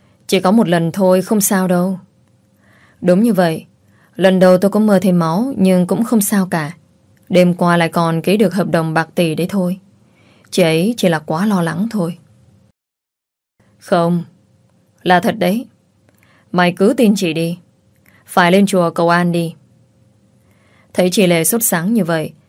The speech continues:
tôi đành nghe lời cho qua. Thôi được rồi, thế để cuối tuần em sắp xếp đi cùng với chị. Bây giờ thì em phải vệ sinh cá nhân, tắm rửa sạch sẽ đã. Lát nữa, bà Trâm đến rồi đấy. Nói đến đây mà chị Lê cứ bám tôi không buông.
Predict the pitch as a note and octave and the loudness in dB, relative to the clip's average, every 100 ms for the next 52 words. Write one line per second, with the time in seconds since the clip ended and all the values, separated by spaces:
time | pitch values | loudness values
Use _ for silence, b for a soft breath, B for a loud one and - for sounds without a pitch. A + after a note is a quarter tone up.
0 | _ - A3 F#3+ F3+ G3+ F#3 D#3+ D#3 F3+ | _ -4 0 2 2 0 0 -2 -4 -8
1 | E3+ E3+ E3 E3 - _ _ _ _ _ | -6 -8 -8 -10 -18 _ _ _ _ _
2 | _ _ b b b b - F#3+ F3+ D#3+ | _ _ b b b b -6 0 0 0
3 | E3+ D#3 D#3+ E3 - _ _ b b b | -2 -4 -4 -8 -14 _ _ b b b
4 | - A3 F3+ F3+ F#3 A3+ F3+ D#3+ E3 - | -4 0 2 0 -2 0 -2 -4 -10 -10
5 | - F3+ F3+ A3+ - B3+ A3+ G3 F#3+ D#3 | -4 -4 -4 -4 -4 -4 -2 -2 -2 -4
6 | F#3+ G3+ E3 - _ _ _ _ _ _ | -6 -4 -6 -8 _ _ _ _ _ _
7 | _ F3+ F#3+ F#3 F#3+ F#3 F3+ E3+ D3 D#3+ | _ -2 0 2 0 -2 -2 -4 -6 -6
8 | D#3 F3 D#3+ F3+ F3+ E3 E3 D#3+ G3+ G3 | -4 -6 -4 -4 -2 -4 -4 -4 -4 -4
9 | D3+ D3 D#3 - E3+ E3 E3 F#3+ - _ | -4 -6 -8 -8 -8 -8 -8 -12 -16 _
10 | _ _ _ _ - F3+ F#3+ F#3+ G#3 A3+ | _ _ _ _ -2 0 0 -2 -4 -10
11 | _ _ - F3 F3 G3 E3 E3+ A3+ D#3+ | _ _ -2 -2 0 0 0 -2 -4 -4
12 | F3 A#3+ _ _ _ _ _ _ _ _ | -6 -10 _ _ _ _ _ _ _ _
13 | b b b b b b F3+ F3 F3+ F#3 | b b b b b b -2 2 2 2
14 | F3+ E3+ E3 E3 E3 F3 E3 E3 F#3 E3+ | 2 0 0 -2 -2 -2 -2 -2 -2 -2
15 | E3 A#3+ A3+ F3+ F3 F3+ D#3+ D#3+ F3 | -2 -2 -2 -2 -2 -2 -2 -4 -6